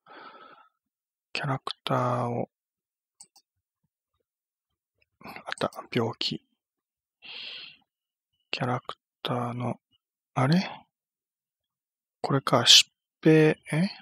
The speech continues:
病気ってことかな？ディジーズ。病気にかかったキャラク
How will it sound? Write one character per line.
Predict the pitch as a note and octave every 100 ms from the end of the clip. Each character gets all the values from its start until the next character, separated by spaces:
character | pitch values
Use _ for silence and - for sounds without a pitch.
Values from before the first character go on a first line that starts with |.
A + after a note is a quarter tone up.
| C3
病 | C#3 E3
気 | -
っ | -
て | -
こ | D#3+
と | D#3+
か | -
な？ | A#2 B2+
デ | B2
ィ | B2+
ジ | D3 D#3
ー |
ズ。 | G#2+ G#2 _ _ _ _ _ - - - - - - - _ _ _ _ _ _ _ _ _ _ _ _ _ _ _ - _ _ -
病 | C3+ D3+
気 | - D3+
に | D3+
か | C#3+
か | D3+
っ | D3+
た | - -
キ | A#2+
ャ |
ラ | A#2+
ク | -